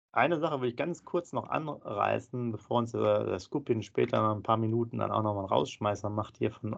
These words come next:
von allem. Ähm, jetzt haben wir ein bisschen darüber gesprochen, ähm, was muss man irgendwie auch ein bisschen alles abgrenzen. Wir haben jetzt ja Clemens Fritz als legitimen Nachfolger. Da haben wir natürlich auch so ein Thema, ne? Das ist, äh,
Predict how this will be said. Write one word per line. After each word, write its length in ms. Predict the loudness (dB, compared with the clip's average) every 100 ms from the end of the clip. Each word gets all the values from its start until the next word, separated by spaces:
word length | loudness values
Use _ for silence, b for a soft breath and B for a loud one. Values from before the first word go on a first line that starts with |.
| -10
von 200 | -8 -6
allem. 400 | 0 4 4 2 -4 b b b _
Ähm, 420 | 2 4 4 0 -6 _ _ _ _ _ _ _ _ _ _ _ _ _ _ _
jetzt 140 | 0 6
haben 80 |
wir 80 | 6
ein 80 | 6
bisschen 220 | 4 6
darüber 320 | 8 8 8
gesprochen, 520 | 4 2 -2 -2 -4 0
ähm, 380 | 4 4 4 2
was 180 | 0 -2
muss 140 | -6
man 120 | -2
irgendwie 200 | 0 4
auch 60 | 2
ein 60 |
bisschen 160 | 2 0
alles 160 | 0 -2
abgrenzen. 400 | -2 -2 0 4
Wir 80 |
haben 100 | 4
jetzt 120 | 6 2
ja 60 |
Clemens 400 | 4 2 2 0
Fritz 220 | 0 2
als 280 | 6 4 4
legitimen 400 | 2 2 2 4
Nachfolger. 760 | 6 4 4 4 4 2 -2 -4 _ b b b b _ -4
Da 100 | -2
haben 120 | 2
wir 60 |
natürlich 320 | 0 0 -2 2
auch 140 | 2
so 120 | 2
ein 120 | -4
Thema, 420 | 2 0 2 0 0
ne? 220 | 0 0
Das 160 | -2 -6
ist, 220 | -8 -2
äh, 160 | 0